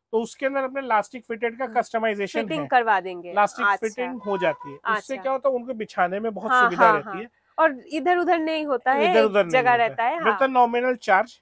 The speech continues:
Speaker 2: हम्म, हम्म।
Speaker 1: वो इलास्टिक फिटिंग हो जाती
Speaker 2: अलग
Speaker 1: है।
Speaker 2: से चार्ज, हाँ, वो तो
Speaker 1: इलास्टिक
Speaker 2: लगेगा ही।
Speaker 1: फिटेड बेडशीट अगर मैं रखता हूँ,
Speaker 2: हम्म, हम्म।
Speaker 1: तो उसके अंदर मेरे साथ प्रॉब्लम ये है कि मैं डिजाइन्स में ऑप्शन कम देता हूँ।
Speaker 2: अच्छा।
Speaker 1: मगर ऐसे क्या है, पूरा स्टोर उनके लिए खुला हुआ है
Speaker 2: हाँ।
Speaker 1: कस्टमर के लिए, जो वो इच्छा लेगा, उसके अंदर इलास्टिक फिटिंग हो
Speaker 2: उनके लिए
Speaker 1: जाएगी।
Speaker 2: तो, उसके लिए तो टाइम देना पड़ता है?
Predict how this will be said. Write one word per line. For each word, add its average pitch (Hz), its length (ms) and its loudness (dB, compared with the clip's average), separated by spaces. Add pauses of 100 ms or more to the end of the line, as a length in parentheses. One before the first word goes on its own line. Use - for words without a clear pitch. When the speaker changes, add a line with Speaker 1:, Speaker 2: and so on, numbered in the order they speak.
(120)
Speaker 2:
हम्म, 247 180 -6
हम्म। 220 100 -12
Speaker 1:
वो 220 160 0
इलास्टिक 208 420 -2
फिटिंग 220 300 -4
हो 185 100 -2
जाती 165 160 0
Speaker 2:
अलग 269 100 4
Speaker 1:
है। 247 60 -2
Speaker 2:
से 226 180 -4
चार्ज, 208 400 -2
हाँ, 254 160 0
वो 208 120 -10
तो - 20 -4
Speaker 1:
इलास्टिक 196 380 2
Speaker 2:
लगेगा 262 120 -4
ही। 196 100 -18
Speaker 1:
फिटेड 254 360 2
बेडशीट 262 360 0
अगर 262 160 4
मैं 269 140 2
रखता 240 320 0
हूँ, 240 100 0
Speaker 2:
हम्म, 269 260 -6
हम्म। 247 100 -14
Speaker 1:
तो 247 200 -2
उसके - 240 -10
अंदर 262 160 -6
मेरे 247 240 -6
साथ 254 140 -8
प्रॉब्लम 226 440 -2
ये 262 60 -4
है 262 80 -4
कि 262 80 -12
मैं 254 240 -6
डिजाइन्स 196 500 -4
में 262 80 -2
ऑप्शन 247 320 -2
कम 247 220 0
देता 175 220 -6
हूँ। 139 120 -8
Speaker 2:
अच्छा। 185 600 -2
Speaker 1:
मगर 208 200 2
ऐसे 208 400 0
क्या 269 180 0
है, 262 140 6
पूरा 262 280 2
स्टोर 262 420 2
उनके 254 240 2
लिए 247 100 8
खुला 185 240 4
हुआ 160 100 2
है 240 60 -6
Speaker 2:
हाँ। 233 140 4
Speaker 1:
कस्टमर 180 260 -2
के 151 60 -12
लिए, 147 120 -10
जो 165 220 0
वो 247 200 8
इच्छा 247 300 2
लेगा, 247 320 2
उसके 240 280 -2
अंदर 240 140 -2
इलास्टिक 202 420 -2
फिटिंग 226 280 -6
हो 185 80 -6
Speaker 2:
उनके 294 140 -2
लिए 349 100 0
Speaker 1:
जाएगी। 359 120 -2
Speaker 2:
तो, 285 140 -6
उसके 311 220 -6
लिए 349 140 -2
तो 349 100 -8
टाइम 311 300 0
देना 311 200 -4
पड़ता 277 320 -6
है? 330 140 -4